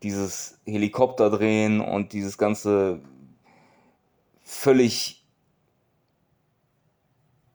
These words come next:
dieses, dieses Sitzmeditieren und das Ganze zu so einem Spektakel machen oder der Fotograf macht so satanistische Kunst und so weiter.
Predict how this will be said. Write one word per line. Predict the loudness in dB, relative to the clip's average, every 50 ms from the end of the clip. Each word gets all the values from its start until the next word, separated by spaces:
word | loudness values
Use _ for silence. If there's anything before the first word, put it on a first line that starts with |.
| _ _ _ _ _ _ _ _ _ _
dieses, | -16 -10 -8 -8 -8 -8 -10 -10 -10
dieses | -8 -8 -6 -6 -8 -10 -12 -12 -14 -18 _ _ _
Sitzmeditieren | -12 -4 -2 -2 -2 -2 -2 0 2 2 2 0 -2 -6 -4 -2 0 2 2 2 2 0 -2 -2
und | -2 -4 -4 -4 -4
das | -8 -6 -2
Ganze | 0 0 0 0 -4 -8
zu | -8 -8
so | -6 -6
einem | -6 -6
Spektakel | -4 -4 -4 -4 0 0 0 0 2 0 0 2
machen | 2 2 0 0 -2 -2 -2 -2 -4 -6 -12 -20 -20 -20 -8
oder | -2 2 2 4
der | 4 2 0
Fotograf | 0 -4 -4 -4 -4 -4 -2 2 4 4 4 4 2
macht | 0 -2 -2 -4 -6
so | -8 -2
satanistische | 0 0 0 0 0 0 0 0 -2 -4 -4 -6 -6 -4 -4 -6
Kunst | -4 -2 0 0 0 0 -2 -4 -6 -4
und | -4 -4 -2
so | -2 0 2
weiter. | 4 4 4 4 2 0 0 -4